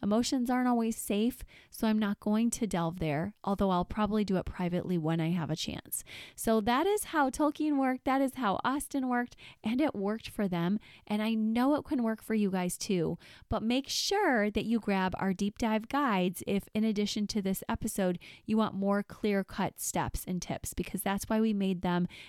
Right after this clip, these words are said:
And they're at enneagramandmarriage dot com. And we go over not just the things we're gonna cover today, although we include all of that too.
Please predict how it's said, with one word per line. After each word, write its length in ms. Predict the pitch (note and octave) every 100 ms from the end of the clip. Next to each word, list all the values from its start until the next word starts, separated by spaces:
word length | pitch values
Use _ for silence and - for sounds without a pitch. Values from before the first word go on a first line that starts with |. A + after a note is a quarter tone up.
| -
And 140 | F#3+
they're 120 | F#3+
at 60 | F3+
enneagramandmarriage 840 | - G3+ G3 G3 F#3+ F#3 E3+ E3
dot 180 | - -
com. 380 | - F3 E3+ E3
And 140 | F3+ F3+
we 120 | F#3+
go 220 | G3 F3
over 420 | F3 E3+ E3 E3 - - -
not 180 | C#4 E4
just 260 | D#4+ D#4+
the 80 | D4+
things 280 | D4+ C4 B3
we're 80 | A#3
gonna 160 | A3
cover 280 | G#3+ A3 G#3
today, 300 | G#3 F#3 F3+
although 260 | F3 F3 F3
we 160 | F3
include 360 | E3+ F3 - F#3
all 160 | E3+ E3
of 80 |
that 180 | E3+ -
too. 340 | - F3+ F#3